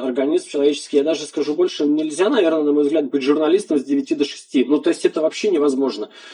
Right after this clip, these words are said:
Либо ты журналист, либо ты не журналист. Потому что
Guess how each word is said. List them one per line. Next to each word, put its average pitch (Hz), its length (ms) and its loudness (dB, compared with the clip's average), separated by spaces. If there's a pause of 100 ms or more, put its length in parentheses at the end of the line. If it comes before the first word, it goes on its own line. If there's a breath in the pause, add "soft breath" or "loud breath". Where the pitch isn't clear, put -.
(140 loud breath)
Либо 330 220 6
ты 359 100 4
журналист, 185 580 2
либо 170 260 4
ты 143 680 2 (340)
не 151 200 6
журналист. 127 580 -2 (680 soft breath)
Потому 135 220 2
что - 280 0